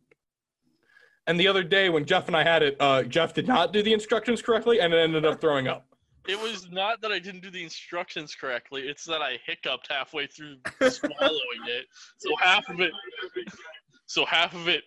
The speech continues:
Speaker 2: hit my stomach, and the other half got thrown back in my throat, and,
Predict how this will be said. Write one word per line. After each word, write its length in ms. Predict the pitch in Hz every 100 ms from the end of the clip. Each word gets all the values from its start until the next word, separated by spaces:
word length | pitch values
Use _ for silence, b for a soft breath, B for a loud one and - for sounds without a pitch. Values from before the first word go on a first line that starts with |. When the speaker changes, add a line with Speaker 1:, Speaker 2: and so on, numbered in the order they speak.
| _ -
Speaker 2:
hit 200 | 156 180
my 100 | 165 143
stomach, 380 | - 165 160
and 100 | 160
the 80 | 139
other 160 | 143 139
half 180 | 147 143
got 180 | 135 131
thrown 480 | - 165 156 165 165
back 360 | 143 147 160
in 80 | 165
my 160 | 143 127
throat, 400 | - 156 147 151 -
and, 100 | 147